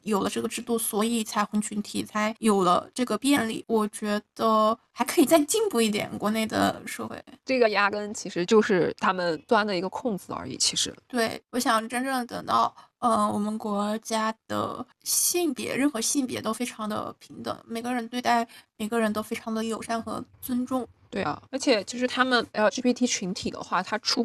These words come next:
Speaker 2: 柜也是一个很艰难的事情。大多数人其实是选择不出柜的，因为他们承受不住相当多的社会压力，包括他的工作环境的压力、家庭的压力、身边好友的压力、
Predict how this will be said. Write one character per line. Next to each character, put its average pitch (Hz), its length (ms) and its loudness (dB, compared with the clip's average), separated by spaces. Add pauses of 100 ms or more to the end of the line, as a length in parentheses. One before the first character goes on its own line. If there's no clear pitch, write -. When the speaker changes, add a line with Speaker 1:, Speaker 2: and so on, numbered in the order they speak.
(100)
Speaker 2:
柜 262 200 8
也 185 140 6
是 226 180 2
一 185 80 4
个 196 140 2
很 147 300 -4
艰 233 200 4
难 160 140 2
的 160 80 -2
事 175 160 -2
情。 - 260 -10
大 262 200 4
多 233 160 4
数 220 280 0
人 160 220 -2
其 196 160 -6
实 208 100 -6
是 233 120 -2
选 143 260 -6
择 139 260 -10
不 262 140 0
出 - 240 -4
柜 180 240 -2
的， - 160 -14
因 247 100 -4
为 240 60 2
他 254 160 -2
们 233 420 -2
承 196 160 -6
受 269 160 0
不 196 200 -4
住 254 320 0
相 240 180 2
当 220 180 2
多 208 220 6
的 185 320 0
社 247 160 4
会 233 140 0
压 185 200 2
力， 190 240 -2 (280)
包 - 100 6
括 208 100 2
他 170 200 2
的 160 120 0
工 196 160 -4
作 202 120 0
环 143 200 -4
境 214 140 -2
的 180 120 -2
压 160 120 2
力、 175 220 0
家 196 240 2
庭 226 180 -8
的 170 80 2
压 165 220 2
力、 180 160 -4
身 208 240 -4
边 202 180 0
好 160 260 0
友 202 200 2
的 147 100 0
压 165 220 0
力、 180 200 -4